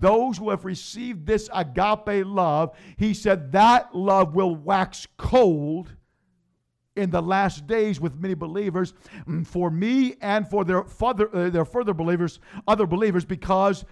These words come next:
number one, because of the spirit of iniquity and because of the spirit of offense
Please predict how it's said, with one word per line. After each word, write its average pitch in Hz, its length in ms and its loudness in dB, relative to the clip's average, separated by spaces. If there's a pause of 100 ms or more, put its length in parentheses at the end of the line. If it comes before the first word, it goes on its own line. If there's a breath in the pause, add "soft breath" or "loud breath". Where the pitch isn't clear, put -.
(140 soft breath)
number 185 200 -2
one, 214 240 0
because 180 260 -2
of 170 60 -8
the 160 100 -4
spirit - 320 -8
of 175 80 0
iniquity 190 540 -4
and 196 240 -4
because 180 460 0 (320 loud breath)
of 160 120 0
the 160 120 -2
spirit 180 440 -4
of 156 160 -4
offense - 800 -8